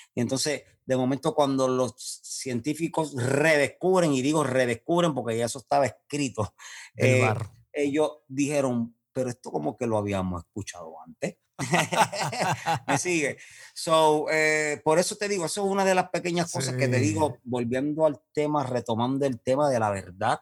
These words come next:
Speaker 2: Sí.
Speaker 1: Cua-, si, cuando, si tu libro me dice una explicación de cómo vino el hombre y pues entonces tú me tienes que traer por lo menos algo que lo vaquee,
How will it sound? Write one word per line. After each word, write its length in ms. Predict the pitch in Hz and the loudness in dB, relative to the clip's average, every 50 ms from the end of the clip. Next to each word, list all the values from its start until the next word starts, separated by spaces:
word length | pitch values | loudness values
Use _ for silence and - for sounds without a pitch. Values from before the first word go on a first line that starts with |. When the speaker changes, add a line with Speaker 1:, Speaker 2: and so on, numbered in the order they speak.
| _ _ - | _ _ -8
Speaker 2:
Sí. 580 | - 127 123 131 135 139 143 156 175 175 143 135 | -2 0 2 4 4 4 4 2 0 -2 -2 0
Speaker 1:
Cua-, 180 | 147 143 131 - | 0 0 0 0
si, 400 | - - - - 139 135 135 139 _ | -2 -10 -8 -8 -6 -8 -8 -6 _
cuando, 520 | - 151 143 143 143 143 143 143 139 - | 2 2 4 4 4 4 4 4 4 2
si 200 | - - 147 139 117 | 0 -2 -4 -4 -4
tu 140 | 151 147 | -2 0
libro 580 | 143 147 165 185 175 139 127 120 117 113 113 _ _ _ _ _ _ _ _ _ _ _ - | 2 4 4 4 4 4 2 2 0 -2 -6 _ _ _ _ _ _ _ _ _ _ _ -4
me 200 | 120 120 120 120 | -2 0 0 2
dice 240 | 120 131 135 - 151 | 2 0 0 -2 -2
una 140 | 151 156 156 | 0 0 0
explicación 720 | 143 - - 151 139 - 143 127 - - 143 143 139 139 123 | 0 0 -2 -2 0 0 0 0 0 0 0 2 2 2 0
de 100 | 120 98 | -2 -4
cómo 280 | - 123 123 131 127 | -2 -2 0 0 0
vino 220 | 127 135 135 131 127 | 0 0 0 0 0
el 80 | 127 127 | 2 2
hombre 420 | 127 123 117 107 101 95 95 - _ _ | 2 2 0 -2 -4 -6 -10 -14 _ _
y 160 | - 117 104 _ _ _ _ _ _ _ _ _ _ _ _ _ _ | -10 -10 -10 _ _ _ _ _ _ _ _ _ _ _ _ _ _
pues 120 | - 110 107 | -6 -6 -6
entonces 220 | 123 120 - - | -6 -10 -14 -10
tú 80 | - 117 | -6 -4
me 100 | 123 139 | -4 -4
tienes 260 | - - 139 139 139 131 | -2 -2 -2 -2 0 0
que 100 | 139 127 | -2 -4
traer 460 | - 127 123 123 123 135 139 123 - | -4 -2 0 0 2 0 0 -2 -2
por 120 | - 120 117 | -2 -2 0
lo 80 | 110 107 | 0 0
menos 340 | 110 117 123 131 131 120 117 | 0 0 0 0 0 2 2
algo 580 | 123 135 139 143 135 135 131 127 127 127 127 - | 2 2 2 2 2 2 2 2 0 0 0 -2
que 120 | - 117 110 | -4 -6 -4
lo 440 | 110 107 107 107 107 104 104 104 | -4 -4 -4 -4 -2 -2 -2 -2
vaquee, 580 | 107 107 104 101 101 - 151 151 143 131 120 104 | -2 -2 -2 -2 -2 -2 -4 -2 -2 -2 -4 -6